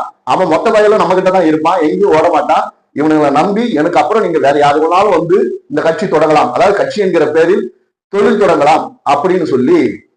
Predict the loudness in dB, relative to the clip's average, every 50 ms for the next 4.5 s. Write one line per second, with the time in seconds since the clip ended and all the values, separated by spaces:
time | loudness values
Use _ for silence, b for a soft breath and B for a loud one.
0 | _ _ b b b b b b b -8 -4 -2 -2 0 0 0 0 0 0 -2
1 | -4 -2 0 0 2 2 2 2 2 2 2 2 4 2 2 2 2 2 0 0
2 | 0 2 2 2 0 0 0 0 0 0 0 -2 -4 -4 -2 0 0 2 2 2
3 | 4 2 2 0 -2 -8 -10 _ -2 0 2 2 2 2 2 2 2 4 2 2
4 | 2 0 0 0 0 0 0 0 -2